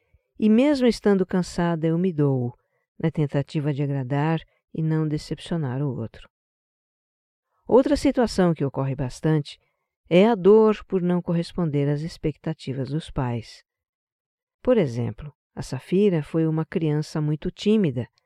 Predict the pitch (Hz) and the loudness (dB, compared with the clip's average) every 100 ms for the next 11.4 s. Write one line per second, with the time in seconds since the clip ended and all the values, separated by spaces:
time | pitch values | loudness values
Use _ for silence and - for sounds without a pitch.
0 | _ _ _ _ - 202 - 302 269 220 | _ _ _ _ -8 -4 2 2 6 4
1 | 151 175 185 170 151 160 165 143 135 - | 6 2 2 0 0 2 0 -2 -6 -6
2 | 151 151 135 131 - - _ _ _ _ | -4 -2 -2 -4 -8 -20 _ _ _ _
3 | - - - 123 127 135 156 151 139 143 | -16 -10 -6 -4 -2 -2 -2 -2 -2 -2
4 | 160 151 - _ _ _ _ - 185 185 | -2 -2 -8 _ _ _ _ -10 2 2
5 | 180 190 165 165 160 165 151 139 131 135 | 4 0 2 0 0 -2 -2 -2 -4 -4
6 | 151 - 151 135 156 - 131 120 - - | -6 -6 -6 -4 -6 -6 -6 -6 -8 -14
7 | _ _ _ _ _ _ _ _ _ _ | _ _ _ _ _ _ _ _ _ _
8 | - 233 254 311 - 208 208 202 165 143 | 2 2 4 0 0 2 4 2 2 -2
9 | 147 147 143 131 135 135 135 - - 165 | 0 0 -2 -2 -2 -4 -8 -16 -10 -6
10 | 175 156 131 139 156 165 147 135 139 143 | -4 -4 -2 -2 -2 -4 -8 -8 -6 -4
11 | 165 139 127 127 | -2 -4 -4 -6